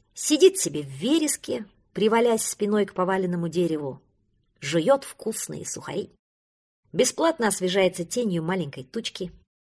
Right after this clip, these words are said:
собирается нацедить себе студеной водицы из мокрой спросоньи. Радостно думает, что дома тем временем потихоньку сушатся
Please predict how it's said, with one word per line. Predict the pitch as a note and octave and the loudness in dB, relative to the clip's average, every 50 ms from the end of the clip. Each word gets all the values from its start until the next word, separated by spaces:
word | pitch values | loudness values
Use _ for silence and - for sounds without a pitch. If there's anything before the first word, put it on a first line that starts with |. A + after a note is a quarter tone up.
| _ _ _ | _ _ _
собирается | - - - E3+ D#3+ D#3+ F3+ G#3 A#3+ B3+ - C#4 B3+ | -6 -4 -2 2 2 4 4 4 4 2 2 0 0
нацедить | G#3 F#3+ F#3 - F3 C#3+ F#3+ F#3+ - | 0 0 -2 -4 -6 -6 -6 -6 -6
себе | - B3 G#3 A#3+ B3+ | -6 -4 -2 -2 -2
студеной | B3 - C#4 G3 F3 F3+ G3 A3 B3+ | -2 -2 -2 0 2 2 2 2 0
водицы | C#4+ D#4 G#3+ D#3 E3 D#3 - - - E3 | 0 0 0 -2 -4 -4 -4 -4 -4 -4
из | - - F3 D#3 D#3+ | -4 -4 -6 -4 -2
мокрой | E3 F3+ F3 F3 - E3 D#3+ | -2 -2 -2 -2 -4 -6 -6
спросоньи. | D#3 - - - E3+ E3+ - - D#3+ D3+ D3 C#3+ C3+ C3+ C#3+ - _ _ _ _ _ _ _ _ _ _ _ _ _ _ _ _ | -6 -6 -6 -6 -4 -4 -4 -4 -4 -4 -4 -8 -10 -12 -14 -18 _ _ _ _ _ _ _ _ _ _ _ _ _ _ _ _
Радостно | - D#3 E3 F#3 F#3 E3+ F3 E3 - - E3+ D#3+ | -2 4 4 6 6 4 2 -2 -2 -4 -6 -4
думает, | D3+ F#3 G#3+ G#3 F#3 D#3+ D3+ | -2 -2 0 0 -2 -2 -4
что | - - - D3 | -4 -6 -8 -10
дома | C3+ C3+ D3+ G3+ A#3+ C4 A#3+ G#3 F3 | -10 -4 2 4 6 6 4 2 -2
тем | - - D3+ C#3+ | -4 -6 -6 -4
временем | D#3 E3+ D#3+ D3 C#3+ C3+ C3+ C#3 - | -2 -2 -2 -4 -6 -10 -12 -14 -14
потихоньку | - E3 D3+ D3+ C#3+ - - G#3+ G#3 F#3+ - D#3 | -14 -12 -12 -12 -8 -2 -2 0 0 -2 -4 -6
сушатся | D#3 - - A3 - - F#3+ F3 - - F#3+ F3 E3 D#3+ | -8 -6 -6 -6 -2 -2 -2 -2 -2 -2 -2 -2 -4 -4